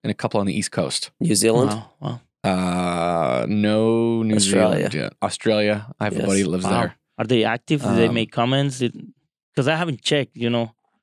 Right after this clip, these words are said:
Speaker 1: Usually people are just, uh, you know, no.
Speaker 2: <laughs>
Speaker 1: But we got some more reviews.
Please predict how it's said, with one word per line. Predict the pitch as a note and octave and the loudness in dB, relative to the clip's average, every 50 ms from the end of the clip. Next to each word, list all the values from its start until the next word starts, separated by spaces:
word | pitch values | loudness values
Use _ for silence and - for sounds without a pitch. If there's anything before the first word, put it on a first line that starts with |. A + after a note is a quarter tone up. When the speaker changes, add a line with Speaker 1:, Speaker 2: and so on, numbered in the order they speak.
| _ _ _ _ | _ _ _ _
Speaker 1:
Usually | E3 F#3+ A#3 A#3+ A#3+ A3+ F3+ C3+ | 2 4 4 4 4 4 2 2
people | - - C3+ B2 - B2+ D#2 | 2 0 -2 0 2 2 2
are | D#2+ G#2 G#2 G2 | 4 2 2 2
just, | - A2 G#2 G2+ - - - A2 | 0 0 0 0 -2 0 0 0
uh, | G2+ F#2+ F2+ F2 F2+ F2+ - - _ _ _ _ _ _ _ _ _ _ _ _ _ _ _ - | 2 2 2 0 -2 -4 -8 -14 _ _ _ _ _ _ _ _ _ _ _ _ _ _ _ -2
you | G#2+ G#2 | -2 0
know, | F#2 F2 E2 D#2 E2 - _ _ _ _ _ _ _ _ _ _ _ _ _ _ - | 0 0 -2 -4 -6 -8 _ _ _ _ _ _ _ _ _ _ _ _ _ _ -4
no. | F#2+ F2 B1 - _ _ _ _ _ _ _ _ - | -4 -4 -4 -6 _ _ _ _ _ _ _ _ -12
Speaker 2:
<laughs> | - - | -4 -2
Speaker 1:
But | D3 C3+ - - - C3+ - - E3 A#2+ C#3+ D3+ D#3+ | -2 -2 -2 -4 -8 -4 -2 0 0 2 4 4 4
we | D#3+ | 4
got | C#3+ E3+ E3 - | 4 2 2 2
some | - E3 | 2 2
more | D3+ D3 C#3 | 2 4 4
reviews. | B2+ A#2 A2+ A#2+ B2 C#3+ F3+ G3 - - | 2 2 2 4 4 4 4 2 -2 -6